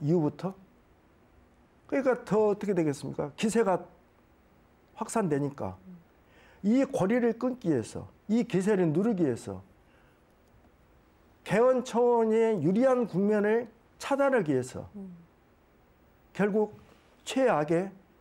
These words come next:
Speaker 1: 국가 폭력을 행사한 거죠. 그게 건국대 예학투 사건이에요.
Speaker 2: 네.
Speaker 1: 그래서 김대중 대통령은 십일월 오일 날 기자회견을 통해서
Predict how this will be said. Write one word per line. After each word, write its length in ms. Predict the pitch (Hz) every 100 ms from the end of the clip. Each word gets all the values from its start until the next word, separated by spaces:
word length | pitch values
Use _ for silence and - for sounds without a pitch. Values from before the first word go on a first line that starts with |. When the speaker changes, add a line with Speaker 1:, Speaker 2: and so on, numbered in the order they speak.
| _ _
Speaker 1:
국가 460 | - - 202 180
폭력을 680 | - 202 214 196 175 190 180
행사한 380 | 175 185 175 117
거죠. 240 | 113 - 117 _ _ _ _ _ _ -
그게 200 | 220 226
건국대 520 | 226 196 190 196 156
예학투 300 | 147 165 160
사건이에요. 600 | 131 131 117 113 170 - -
Speaker 2:
네. 500 | 196 180 180 175 165
Speaker 1:
그래서 180 | 190 226
김대중 400 | - 175 202 226
대통령은 640 | 165 165 175 175 180 185 185 - _ _ _ _ _
십일월 480 | - 277 247 214 180
오일 320 | 160 165 160
날 260 | 165 185 190 - _ _ _ _ _
기자회견을 500 | - 170 185 175 156
통해서 540 | 147 151 143 170 214